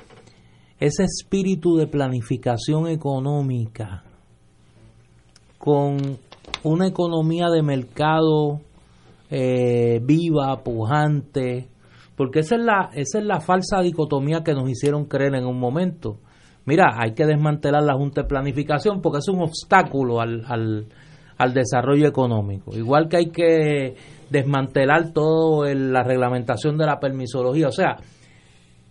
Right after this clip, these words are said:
toda esa, eh, infraestructura gubernamental que con sus luces y sus sombras, con sus virtudes y con sus defectos, coordinó el desarrollo económico de Puerto Rico,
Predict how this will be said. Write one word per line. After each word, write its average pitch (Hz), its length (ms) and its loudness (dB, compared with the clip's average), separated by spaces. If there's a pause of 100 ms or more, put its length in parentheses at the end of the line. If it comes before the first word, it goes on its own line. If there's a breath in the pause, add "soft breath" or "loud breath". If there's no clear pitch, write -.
(160)
toda 247 480 6
esa, 240 460 2 (300)
eh, 156 340 0 (120)
infraestructura 165 1300 2
gubernamental 165 1300 0 (1080 soft breath)
que 139 280 0
con 135 260 0
sus 117 240 -2
luces 180 380 2
y 208 80 -2
sus 175 160 -2
sombras, 143 560 0
con 135 180 -6
sus 117 200 -8
virtudes 160 480 4
y - 20 -6
con 196 180 2
sus 190 140 -2
defectos, 185 540 0
coordinó 147 680 4
el 226 60 0
desarrollo 185 420 -2
económico 196 420 -6
de 185 60 -6
Puerto 190 280 -6
Rico, 160 340 -8